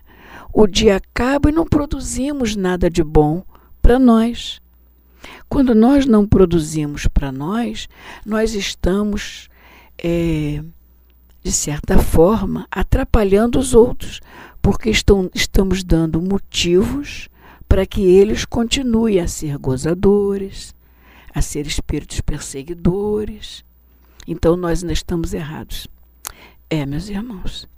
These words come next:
cada vez que nós nos achamos obsediados, perseguidos, nós ainda estamos errados. Vamos ter cuidado com as lamentações. Tudo isso, tudo isso que nós deixamos de fazer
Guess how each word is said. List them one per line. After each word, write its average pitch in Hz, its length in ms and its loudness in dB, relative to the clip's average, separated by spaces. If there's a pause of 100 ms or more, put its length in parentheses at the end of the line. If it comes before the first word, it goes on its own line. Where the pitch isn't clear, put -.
cada 151 320 -4
vez 220 640 -2 (540)
que 180 100 4
nós 185 440 0
nos 180 180 -2
achamos 147 760 -6
obsediados, - 1000 -8 (360)
perseguidos, 196 920 -4 (540)
nós 156 300 0
ainda 151 160 -4
estamos 147 440 -6
errados. 151 640 -12 (500)
Vamos 160 260 2
ter 160 220 0
cuidado 151 500 -2
com 147 240 -2
as 139 200 -2
lamentações. 151 1400 -4 (100)
Tudo 202 320 4
isso, 240 520 -2 (800)
tudo 190 300 -4
isso 214 340 -6
que - 180 -8
nós 160 220 -6
deixamos 151 540 -4
de 135 80 0
fazer 190 600 -2